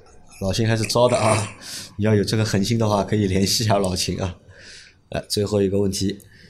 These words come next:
呃，三位老板好，一八君越二点零T，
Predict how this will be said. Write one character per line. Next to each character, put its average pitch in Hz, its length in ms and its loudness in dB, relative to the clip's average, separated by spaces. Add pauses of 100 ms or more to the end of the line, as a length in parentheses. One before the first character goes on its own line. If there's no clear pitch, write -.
(220)
呃， 98 260 0
三 127 180 2
位 127 80 4
老 117 100 4
板 120 200 2
好， 92 360 2
一 131 140 -2
八 120 460 2
君 123 340 -2
越 117 100 2
二 101 140 4
点 98 160 0
零 87 160 -2
T， 113 220 -2